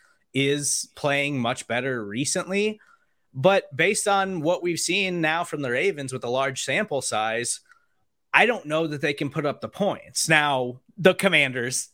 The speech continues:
did just tie with the New York Giants, and I don't think that Taylor Heinicke is going to be reliable either. But I'll take Terry McLaurin over Mark Andrews, and, and I'll take the pass catchers that they have. I'll take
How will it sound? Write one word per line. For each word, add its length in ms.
did 240
just 220
tie 280
with 220
the 80
New 100
York 260
Giants, 480
and 80
I 80
don't 180
think 200
that 240
Taylor 260
Heinicke 360
is 100
going 160
to 60
be 120
reliable 420
either. 440
But 120
I'll 120
take 220
Terry 280
McLaurin 560
over 300
Mark 280
Andrews, 720
and, 300
and 120
I'll 80
take 240
the 80
pass 300
catchers 380
that 120
they 100
have. 280
I'll 120
take 260